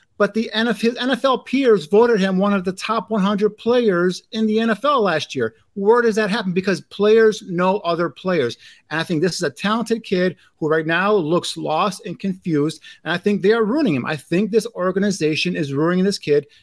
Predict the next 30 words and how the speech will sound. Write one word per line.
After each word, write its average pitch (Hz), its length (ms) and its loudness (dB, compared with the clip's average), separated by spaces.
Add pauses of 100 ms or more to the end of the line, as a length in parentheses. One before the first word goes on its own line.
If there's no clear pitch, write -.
(120)
We 147 80 -6
talked 190 380 -4
earlier 185 280 2
today. 170 240 -2
We 143 180 -2
look, 175 200 0
he 214 140 -2
looks 202 200 0
frustrated. 170 600 -2 (260)
He, 147 140 -4
he 147 160 -2
does 165 260 0
look 190 220 0
confused 208 340 0
out 175 160 0
there. 160 240 0 (240)
I 147 60 -10
think 170 180 -2
today 196 480 2
we 156 100 -8
saw 185 280 -2
a - 20 2
little 185 180 2
bit 208 140 4
more 190 300 2
of 156 60 -2
him 190 200 0
just 180 180 -4
kinda 185 200 -2
taking 196 360 -4